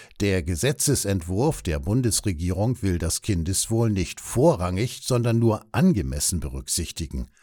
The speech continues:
Außerdem sollen die Beteiligungsrechte von Kindern und Jugendlichen nur auf rechtliches Gehör beschränkt werden. Das ist klar ein Rückschritt zum Status quo der seit neunzehnhundertzweiundneunzig als Bundesgesetz verankerten U-N-Kinderrechtskonvention.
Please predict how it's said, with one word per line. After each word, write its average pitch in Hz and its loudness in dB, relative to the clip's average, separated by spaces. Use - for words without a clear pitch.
Außerdem 117 2
sollen 95 0
die - -4
Beteiligungsrechte 101 -2
von 78 -4
Kindern 107 2
und 80 -8
Jugendlichen 104 0
nur 127 4
auf 117 2
rechtliches 117 0
Gehör 92 2
beschränkt - -2
werden. - -8
Das 131 6
ist - 0
klar 139 4
ein 98 0
Rückschritt 110 4
zum 85 2
Status 95 -2
quo 139 4
der 80 0
seit 85 -4
neunzehnhundertzweiundneunzig 95 0
als 90 -4
Bundesgesetz 101 0
verankerten 98 0
U-N-Kinderrechtskonvention. 82 -2